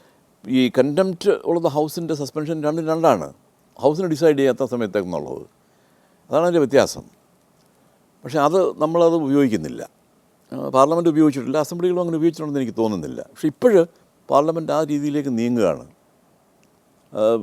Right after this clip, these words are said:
അതാണ് suspension, ആ, subject to enquiry എന്നൊക്കെ പറഞ്ഞ് ഇപ്പം ഈ പ്രിവിലേജസ് കമ്മിറ്റിക്ക് വിട്ടിരിക്കുകയാണ്. ഉം, ഏ, രണ്ട് മൂന്ന് ആം ആദ്മി പാർട്ടി മെമ്പർമാരെയും കോൺഗ്രസ് മെമ്പർമാരെയും ഒക്കെ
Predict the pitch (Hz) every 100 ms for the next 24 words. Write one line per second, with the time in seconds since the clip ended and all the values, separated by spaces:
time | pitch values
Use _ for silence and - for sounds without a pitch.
0 | - - - - - - - - 139 117
1 | 127 123 160 151 160 156 - _ _ _
2 | - 123 131 127 131 139 131 135 131 135
3 | 127 120 120 117 131 _ _ _ _ _
4 | 127 120 107 101 90 117 123 127 120 117
5 | 117 113 110 104 90 95 87 80 69 -
6 | 104 _ _ _ _ - 98 101 101 -
7 | 107 85 113 117 120 117 90 - 82 101
8 | 110 107 107 104 98 104 95 92 92 90
9 | 92 87 101 101 98 92 92 92 98 87
10 | 82 76 76